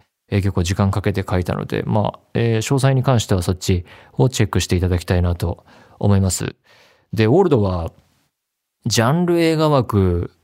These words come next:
じゃないかと。まあ、マリグナントを今年は、まあ、ジャンル映画一本選ぶならこれだなっていうふうに選んだんですけど、シャマラン監督の映画はもはやもう、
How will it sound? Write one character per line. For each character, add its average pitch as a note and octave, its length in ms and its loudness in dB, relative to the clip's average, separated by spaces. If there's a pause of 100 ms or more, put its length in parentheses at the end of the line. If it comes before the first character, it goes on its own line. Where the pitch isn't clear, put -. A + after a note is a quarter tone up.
(100)
じ A2 100 0
ゃ G2 40 2
な G2 140 0
い F2+ 60 -2
か F#2+ 140 -2
と。 E2+ 300 -4
ま A2+ 100 0
あ、 - 20 2
マ G#2 140 2
リ C#3 120 2
グ C#3+ 120 2
ナ A2+ 160 4
ン F#2+ 120 2
ト A2 280 2
を G2+ 60 -4
今 - 160 -6
年 G2+ 200 -2
は、 G2+ 80 2
ま F#2+ 80 0
あ、 - 20 0
ジ G2+ 100 -2
ャ G2+ 40 2
ン G2 80 2
ル G2+ 60 4
映 G2+ 80 2
画 F2+ 320 -2 (340)
一 G#2+ 100 -8
本 G2 180 0
選 G#2 100 2
ぶ G2+ 80 2
な F#2 80 2
ら F2+ 80 -2
こ F#2+ 100 -2
れ F#2+ 60 2
だ G2 120 2
な G#2 140 4
っ - 20 -6
て - 140 -4
い F2 40 0
う E2 40 -2
ふ D#2+ 120 -4
う E2+ 40 2
に E2+ 220 -2 (260)
選 G2+ 180 2
ん G2+ 40 2
だ G2 100 2
ん F2 40 0
で E2 80 -2
す - 100 -8
け F#2 120 -4
ど、 E2+ 320 -4 (580)
シ - 140 -8
ャ A#2 60 0
マ D#3 160 2
ラ D#3+ 180 2
ン B2+ 140 2
監 A2 280 0
督 G#2 240 2
の G2+ 180 4
映 G#2 160 4
画 G#2+ 100 2
は G#2 60 4
も A2 140 2
は A#2 140 0
や F#2+ 120 2
も F2+ 340 0
う、 - 40 -20